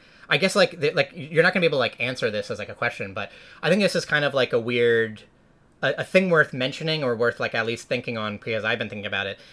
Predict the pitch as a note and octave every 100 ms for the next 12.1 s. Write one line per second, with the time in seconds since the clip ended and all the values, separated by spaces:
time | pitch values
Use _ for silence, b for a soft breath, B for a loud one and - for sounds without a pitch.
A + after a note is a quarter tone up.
0 | b C3 A#2+ - b b D#3+ D#3+ - -
1 | G#3+ A3 D#3+ C3 - - - _ _ -
2 | - D3+ B2+ B2 A#2 A2+ A#2 B2 A#2+ A2+
3 | A2 A2 G2+ A#2+ A2+ A2 G#2+ b b b
4 | _ C3 A#2+ A2+ D#3+ C3 C#3+ F#3 E3 B2+
5 | - C#3 C3 B2 A#2+ - B2 A#2 A#2 A2+
6 | A2+ A#2+ C3+ A#2 A#2+ C3+ C#3+ A#2+ A#2 B2
7 | A2+ - A#2+ - A#2+ G#3 G#3+ A3 G#3 D#3
8 | C#3+ C3 - B2+ B2 A#2 A2 G#2 - A#2+
9 | - A2+ G#2 - - G#2+ A2+ C3 A2 -
10 | b b b - A#2+ A2+ G2 C#3+ C#3+ A#2+
11 | G#2 - - B2 A2 A#2 A2 G#2 A#2+ G#2